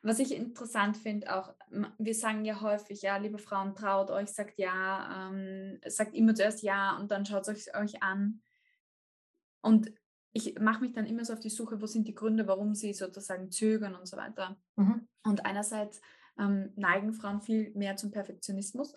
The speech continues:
Speaker 1: Also das ist tatsächlich bewiesen.
Speaker 2: Stimmt, ja.
Speaker 1: Und, ähm, das ist ein Thema.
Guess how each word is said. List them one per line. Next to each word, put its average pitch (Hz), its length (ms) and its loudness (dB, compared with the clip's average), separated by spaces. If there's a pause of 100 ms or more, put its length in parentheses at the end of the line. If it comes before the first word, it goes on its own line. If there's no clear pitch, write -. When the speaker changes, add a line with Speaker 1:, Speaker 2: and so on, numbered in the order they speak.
Speaker 1:
Also 202 200 -6
das 190 180 -8
ist 185 180 -12
tatsächlich 196 500 -6
bewiesen. 220 420 2
Speaker 2:
Stimmt, - 20 -6
ja. 202 180 -2 (420)
Speaker 1:
Und, 196 540 -2
ähm, 190 440 -6
das 190 220 -2
ist 214 120 -6
ein 220 260 0
Thema. 220 340 0